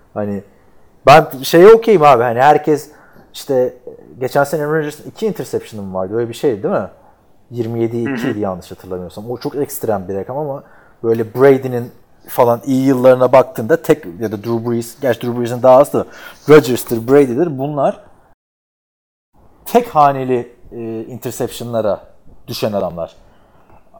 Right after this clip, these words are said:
Speaker 1: Genelde değil mi? Yani limit, yani tek haneli
Speaker 2: Hı hı. Evet,
Speaker 1: şeylerde
Speaker 2: evet.
Speaker 1: şey yapıyor. O çok ekstrem bir örnek. Yani ben şey okeyim abi, hani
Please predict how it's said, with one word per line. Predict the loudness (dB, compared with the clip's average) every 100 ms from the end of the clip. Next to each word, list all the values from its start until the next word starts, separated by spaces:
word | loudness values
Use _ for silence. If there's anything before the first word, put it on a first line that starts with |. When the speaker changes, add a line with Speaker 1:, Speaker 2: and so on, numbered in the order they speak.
| -20 _ _ _ _ -20
Speaker 1:
Genelde | -12 -6 -4 -6 -8
değil | -4
mi? | -4 -4 -12 _
Yani | -18 -18 -20 _ _ _ _ _ -20 -10
limit, | -10 -10 _
yani | -12 -12 -4
tek | -2 0
haneli | 0 -2
Speaker 2:
Hı | -6
hı. | -8 2
Evet, | 4 4
Speaker 1:
şeylerde | 2
Speaker 2:
evet. | 0 0 -6
Speaker 1:
şey | -14
yapıyor. | -14 -6
O | -2 -2
çok | -2 2
ekstrem | 2 2 -4 -8 -8 -8
bir |
örnek. | -10 -12 -14 -20 -20 _
Yani | -12 -10 -6
ben | -8
şey | -6 -6
okeyim | -6 -8 -8 -4
abi, | -4 -4 -8
hani | -12 -14